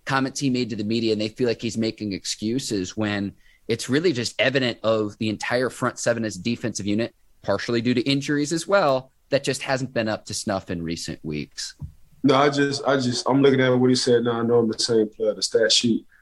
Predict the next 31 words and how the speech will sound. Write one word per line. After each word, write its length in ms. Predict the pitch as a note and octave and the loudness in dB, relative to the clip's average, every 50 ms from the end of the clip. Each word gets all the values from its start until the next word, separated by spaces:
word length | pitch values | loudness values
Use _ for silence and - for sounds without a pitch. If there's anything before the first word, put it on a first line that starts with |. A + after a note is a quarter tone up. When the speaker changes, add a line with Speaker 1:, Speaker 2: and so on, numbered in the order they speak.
| _ _ - | _ _ 2
Speaker 2:
may 140 | G2+ A2+ A2+ | 4 6 6
not 160 | A2 A2 G#2 | 6 6 4
reflect 380 | G2 - - A#2 A2 G#2 F2+ G2+ | 4 4 6 6 8 6 6 6
that, 120 | G2+ F#2 | 4 4
but 140 | F2+ F#2+ F#2+ | 6 4 4
nobody 380 | G2+ G#2+ G#2 G2+ A2 G#2+ G#2+ G#2 | 4 4 4 4 4 4 4 4
on 60 | G2+ | 2
the 40 | G2+ | 0
Steelers 460 | - - - A2+ G#2 G2+ G2+ - - | -2 -2 2 2 4 4 4 0 -2
is 80 | F2 - | -4 -6
playing 380 | - - A2 G#2 G#2 G2 F#2 - _ _ - - _ _ _ _ - | -2 0 2 2 2 2 0 -2 _ _ -20 -20 _ _ _ _ 0
to 120 | - A2+ | 0 2
their 180 | G2 G2+ G2 F#2+ | 4 4 4 2
full 280 | - - G#2+ G#2 G2 | 2 4 4 4 4
p-, 300 | - - G2 - - - - - | 4 0 -2 -2 -4 -4 -4 -2
potential. 460 | - G2 - - A2 G2+ - - E2+ D#2+ - _ _ _ - | -2 0 4 4 4 4 4 0 -6 -8 -14 _ _ _ 2
Um, 320 | G2+ G#2+ A2 A2 A2 G#2+ | 4 6 6 6 6 6
I 120 | A2+ A2 A2 | 6 4 4
disagree 440 | G#2 A2+ G#2+ - A2 G2 A2 A#2+ | 4 4 2 2 2 4 4 4
with 140 | A#2+ A#2 G#2 | 4 4 4
that. 220 | G#2 G2 F#2 - _ _ _ _ _ _ _ - | 4 2 2 0 _ _ _ _ _ _ _ -2
I 120 | F2+ G2 | 0 0
think 280 | - - A2 G#2+ G#2+ - | 4 4 4 4 4 4
Cam 260 | - A2+ G#2+ G#2+ G#2+ | 4 4 4 4 4
Hayward 400 | G#2+ A#2 A#2+ A#2+ A#2+ A2 - - - _ - - _ _ _ - | 4 4 4 6 6 4 2 0 -4 _ -20 -20 _ _ _ 0
always 520 | G2+ G#2+ A2+ B2 B2 A#2+ A#2 A#2 A2+ A2 | 2 4 6 6 6 4 4 2 0 0
plays 360 | - - A#2 A2+ A2+ A2 A2 - | -2 0 2 4 4 4 4 4
to 120 | A#2 G#2+ | 2 2
his 140 | A2 A2 G#2+ | 2 2 0
full 300 | - - A2+ A2 A2 G#2+ | 2 2 4 6 6 4
pers-, 260 | - G#2 G2+ - C#3 | 2 -2 -4 -4 -6